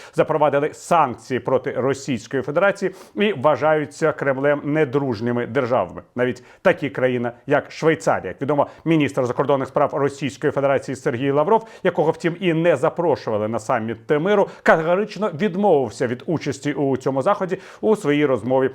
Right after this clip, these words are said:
із швейцарськими дипломатами. Залишаються країни глобального півдня.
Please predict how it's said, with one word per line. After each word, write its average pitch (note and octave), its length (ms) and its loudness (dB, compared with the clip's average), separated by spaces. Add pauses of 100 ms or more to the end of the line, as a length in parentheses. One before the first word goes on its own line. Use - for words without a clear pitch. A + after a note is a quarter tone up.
(180)
із C#3+ 260 -2
швейцарськими B2 680 -2
дипломатами. G2+ 540 -6
Залишаються F#3+ 600 0
країни F3 480 0
глобального C3 640 0
півдня. G2+ 420 -4